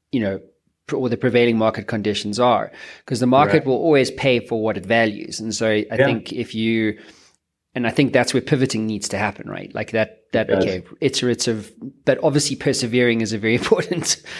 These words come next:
Speaker 1: like,
Speaker 2: Yeah.
Speaker 1: driver behind that. But there's, like, testing, messaging, testing, testing, testing until you win, because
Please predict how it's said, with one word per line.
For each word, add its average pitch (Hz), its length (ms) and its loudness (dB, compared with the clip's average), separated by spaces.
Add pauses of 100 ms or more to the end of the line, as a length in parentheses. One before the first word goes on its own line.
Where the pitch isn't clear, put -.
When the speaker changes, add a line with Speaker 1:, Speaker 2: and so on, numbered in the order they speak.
(180)
Speaker 1:
like, 127 240 -2
Speaker 2:
Yeah. 139 180 6
Speaker 1:
driver 139 240 0
behind 139 320 2
that. 135 140 0 (180)
But 127 80 -6
there's, 135 160 0
like, 139 160 2
testing, 139 480 -6
messaging, 120 540 -6
testing, 117 360 -8
testing, 113 360 -8
testing 117 400 -6
until 160 340 -2
you 123 180 -4
win, 123 320 0
because 110 520 -4